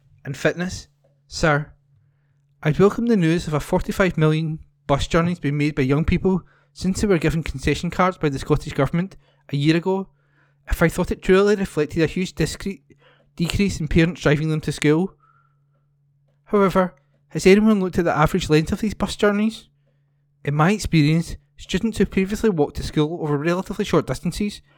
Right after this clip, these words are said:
now catch the bus for two or three stops. Not good for their fitness, surely, and certainly inconvenient for adult commuters whose journeys are now taking much longer.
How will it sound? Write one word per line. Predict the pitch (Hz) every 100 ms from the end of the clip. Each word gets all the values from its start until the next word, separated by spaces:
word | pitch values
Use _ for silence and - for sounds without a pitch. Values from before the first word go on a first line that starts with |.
| _ _ _
now | 151 208
catch | - 185
the | 175
bus | 143 170 -
for | 170
two | - 170
or |
three | 160 156
stops. | - 147 165 - - _ _ _ _ _ _ _ _ 135
Not | 175 -
good | 220
for | 202
their | 165
fitness, | - 156 165 156
surely, | - 143 156 180 - _ _ _ _ -
and | -
certainly | 190 196 233 190 -
inconvenient | 160 165 160 165 175
for | -
adult | 143 156 143
commuters | 156 151 196 190
whose | 165 135
journeys | 160 165 170
are | 170
now | 151
taking | 156 175 175
much | 147 147 -
longer. | 131 147 180 -